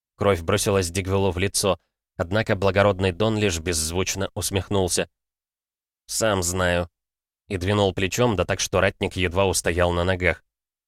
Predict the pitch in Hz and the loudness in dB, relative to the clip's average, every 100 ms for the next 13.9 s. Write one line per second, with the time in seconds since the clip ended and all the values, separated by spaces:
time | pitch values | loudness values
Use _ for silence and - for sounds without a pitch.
0 | - 107 113 127 120 113 110 113 110 107 | -4 -2 2 2 4 2 2 0 2 0
1 | 104 95 104 - 107 98 95 80 - _ | -2 -6 -6 -2 -2 0 -2 -4 -6 _
2 | _ _ _ _ 87 85 - 90 104 92 | _ _ _ _ -6 -2 0 0 0 0
3 | 90 90 95 - 82 85 95 90 101 101 | 0 0 0 -2 -4 -2 2 2 2 0
4 | - _ _ _ _ - 90 - 90 90 | -4 _ _ _ _ -6 -6 -4 -2 2
5 | 101 90 - 78 - _ _ 92 95 92 | 2 2 0 -4 -6 _ _ -4 0 2
6 | 123 123 98 - 101 92 123 131 - 117 | 0 0 0 0 0 2 2 0 0 -2
7 | - 98 113 113 104 - - 101 104 98 | 0 -2 0 0 0 -2 -4 -4 -2 0
8 | 98 - 104 101 92 104 90 95 92 - | -2 -2 -4 -4 -4 -8 -2 0 0 -2
9 | _ _ 95 92 87 - 85 85 - 95 | _ _ 0 2 2 0 -2 -2 0 0
10 | 92 80 82 - 87 104 90 87 - 90 | 0 -2 -4 -2 -2 -2 0 0 0 0
11 | 87 85 101 95 87 82 85 90 85 90 | -2 -2 -2 -2 -2 -2 0 0 0 0
12 | 82 85 90 82 80 92 95 - 85 80 | 0 0 0 0 0 0 -2 -2 -4 -4
13 | - 90 - 90 92 95 76 78 73 | -4 -4 -2 -2 0 0 0 -2 -4